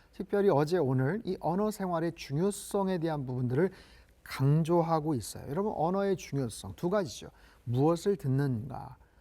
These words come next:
또 무엇을 말하는가, 내가 어떤 것을 듣는가, 또 듣고 어떻게 실행하는가, 어떻게 지키는가. 훈계를 지키는 자는 생명길로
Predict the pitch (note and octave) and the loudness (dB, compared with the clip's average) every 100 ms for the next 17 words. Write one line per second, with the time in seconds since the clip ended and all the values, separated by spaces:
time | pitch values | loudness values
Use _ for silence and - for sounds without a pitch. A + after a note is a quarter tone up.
0 | _ _ - F3+ E3 A#2+ D3+ F#3 F#3 F#3+ | _ _ -6 -2 0 2 2 2 2 2
1 | F#3 A2+ A2 C#3+ C#3+ E3 A2+ A#2 - - | 2 2 2 0 -2 -4 -4 -6 -12 -16
2 | - _ _ _ _ _ F3 G3+ E3 - | -20 _ _ _ _ _ 0 4 4 4
3 | B3 B3 A3 - F#3+ C3 A#2+ A2 - G#2+ | 2 4 2 2 -2 0 -2 -2 -6 -10
4 | - F#3 - - D#3+ D3 _ - G3+ G3+ | -4 -4 -4 -4 -2 -2 _ 4 6 6
5 | - - C3 D3+ C#3 - E3 - - G#3 | 2 -6 -8 -6 -8 -6 -8 -8 -6 -4
6 | G3 D3 A#2 C#3+ - - - C#3+ - D#3 | -2 -2 -4 -10 -14 -16 -6 -4 -2 2
7 | G3+ G3+ - _ - C#3+ - - A#3 G#3 | 2 2 -14 _ -6 -6 -8 -4 0 0
8 | A2+ B2 - C#3+ - - - C4+ C4+ B3 | 0 -4 -10 -14 -20 -20 -6 -2 2 6
9 | A#3 G#3+ G#3 - - - E3 D3+ B2+ B2 | 6 6 4 -6 -10 -4 -2 0 0 0
10 | B2 A#3 B3+ C4+ B3+ A#3 - - F#3+ E3+ | -2 -2 0 2 4 2 0 -2 2 4
11 | D#3+ E3+ G3+ A#3+ B3 | 4 6 6 6 0